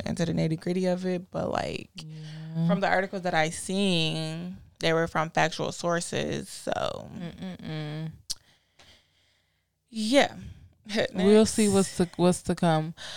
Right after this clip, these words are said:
Speaker 1: Yeah.
Speaker 2: So my, my good loves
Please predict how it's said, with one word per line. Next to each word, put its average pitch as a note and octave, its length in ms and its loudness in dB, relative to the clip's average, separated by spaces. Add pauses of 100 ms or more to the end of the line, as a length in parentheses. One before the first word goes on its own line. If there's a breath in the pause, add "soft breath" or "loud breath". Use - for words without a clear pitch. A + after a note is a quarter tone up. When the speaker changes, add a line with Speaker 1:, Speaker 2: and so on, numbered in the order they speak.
Speaker 1:
Yeah. D#3+ 180 -6
Speaker 2:
So A#3+ 300 6
my, A#3 340 4
my G#3+ 240 4
good A#3 400 6
loves F#3 1040 10